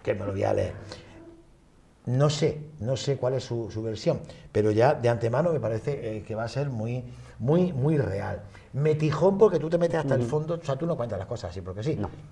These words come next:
Speaker 1: Hay algo de ficción en tu libro,
Speaker 2: Sí,
Speaker 1: lógicamente,
Speaker 2: sí.
Speaker 1: pero hay una base, y si no,
Speaker 2: Sí.
Speaker 1: que se lo diga a Codes Mazala, ¿no?
Speaker 2: Sí. A ver, eh, quien escucha mi programa, y quien lo ha visto, y vosotros lo habéis visto incluso emitiendo, como decías antes,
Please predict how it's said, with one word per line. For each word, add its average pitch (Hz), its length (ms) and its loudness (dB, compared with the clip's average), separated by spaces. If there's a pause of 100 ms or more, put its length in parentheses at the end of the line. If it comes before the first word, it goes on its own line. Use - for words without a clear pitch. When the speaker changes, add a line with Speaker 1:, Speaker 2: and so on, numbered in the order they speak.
(320)
Speaker 1:
Hay 90 120 -2
algo 87 140 -2
de 95 80 -4
ficción 101 340 -2
en 90 60 -8
tu 117 100 2
libro, 170 260 6
Speaker 2:
Sí, 101 120 6
Speaker 1:
lógicamente, 135 540 4
Speaker 2:
sí. - 200 -12
Speaker 1:
pero 98 160 0
hay 131 140 8
una 92 140 0
base, 131 340 6 (240)
y - 60 -10
si 78 120 -8
no, - 140 0
Speaker 2:
Sí. 117 60 0
Speaker 1:
que 127 100 2
se 120 80 2
lo 95 120 2
diga 95 280 -2
a 92 60 -8
Codes 95 260 -6
Mazala, 95 400 -2
¿no? 123 100 -8 (140)
Speaker 2:
Sí. 101 340 2 (600)
A 147 100 12
ver, 135 240 12
eh, 143 320 12
quien 147 140 8
escucha 190 320 6
mi 185 80 10
programa, 127 500 10
y 120 100 4
quien 120 140 6
lo 123 80 12
ha 127 40 12
visto, 135 300 6
y 113 240 6 (120)
vosotros 113 520 6
lo 123 80 8
habéis 120 180 8
visto 123 120 -2
incluso 123 240 4
emitiendo, 113 400 4
como 120 160 2
decías 113 340 4
antes, 117 400 2